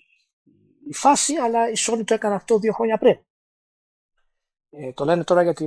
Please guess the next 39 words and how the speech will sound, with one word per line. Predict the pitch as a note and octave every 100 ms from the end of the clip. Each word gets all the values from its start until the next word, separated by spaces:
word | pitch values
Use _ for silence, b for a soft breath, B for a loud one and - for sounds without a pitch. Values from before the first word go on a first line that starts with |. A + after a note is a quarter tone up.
| E3
Microsoft, | F#3 C3 - G#2+ -
δηλαδή, | G#2+ G2
για | G#2+
αυτό | - A2
το |
πράγμα. | G2 F2+ _ _ _ _ _
Η | A#3 A3
Microsoft | A3+ - G3
φυσικά, | F3+ - G3+ G3 E3+ - _
ε, | F3+ D#3+ D#3 D3+ D3 D3 E3+ - _ _ _ _ _ _ _
έχει | - F#3+ -
φτάσει | G#3 G3
σαν | - G3
τελευταία | F#3 F3 E3+ A3+ G3+
στην | - D3
όλη | C3+
διαδικασία, | B2 A2+ G2+ - C4
γιατί | G#3+ -
φαίνεται | A#3 A3
ο |
πληθωρισμός | F3+ E3+ D#3+ C#3 D#3+ G3+
μάλλον | D#3 D#3+ G#3+
επηρέασε | G3+ A3 C4+ -
όλες | C#4+ C#4+
τις | -
εταιρείες, | D3 D3 C#4 -
εδώ | C4
και | C#4
δύο | C4 D4+
χρόνια | D4 E4 E3+
έτσι | -
έχει | B2
επηρεάσει | A2+ B2+ A#2+ A#2 - - - _ _ _
τις, | - C3+ -
ε, | D3 D3+ D3+ C#3
την | D3
Take-Two, | D3 C#3 - D3
ας | C3 -
πούμε, | C#3+ C3+ C3